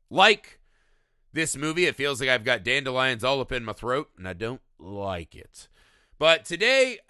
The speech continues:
Alex and I are very excited. Uh, something we're going to try to be doing more of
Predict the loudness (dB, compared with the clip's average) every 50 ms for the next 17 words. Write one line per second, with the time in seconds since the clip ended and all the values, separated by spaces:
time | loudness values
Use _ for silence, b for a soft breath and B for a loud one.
0 | -2 2 2 2 2 0 -2 -2 -2 0 2 2 0 2 2 4 4 4 4 4
1 | 2 0 0 2 2 4 4 4 2 0 2 2 2 2 2 -2 -2 -2 -2 -4
2 | -4 -4 -4 -2 -4 -4 -4 -4 -8 -10 -10 -6 -2 0 0 0 0 -2 -4 -6
3 | -6 -4 -4 -2 -2 -2 -4 -4 -6 -4 -2 -2 0 0 0 -2 -2 -4 -6 -8
4 | -16 -20